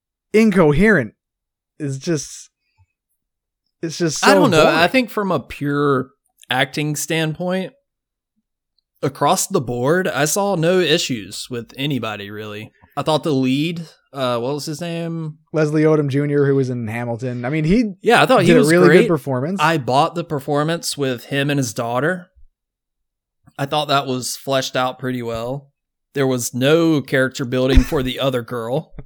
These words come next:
Speaker 1: <laughs> No, none whatsoever.
Speaker 2: Yeah.
Speaker 1: They completely sidelined her.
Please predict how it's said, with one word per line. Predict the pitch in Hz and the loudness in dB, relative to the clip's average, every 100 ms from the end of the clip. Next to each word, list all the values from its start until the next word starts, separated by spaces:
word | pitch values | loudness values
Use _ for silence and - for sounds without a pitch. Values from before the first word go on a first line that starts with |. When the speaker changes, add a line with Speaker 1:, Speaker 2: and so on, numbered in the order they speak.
| - - | -18 -18
Speaker 1:
<laughs> | - - - - 190 - | -18 -20 -20 -20 -12 -2
No, | 185 131 | 0 0
none | 139 180 190 202 190 | 0 4 6 6 6
whatsoever. | 175 - 175 156 117 | 4 4 4 4 4
Speaker 2:
Yeah. | 107 - - | -4 -14 0
Speaker 1:
They | 185 | 4
completely | 196 196 156 185 220 220 226 | 6 4 2 4 4 6 4
sidelined | 214 - 151 151 151 151 147 147 | 4 2 2 2 2 2 0 2
her. | 147 143 | 2 2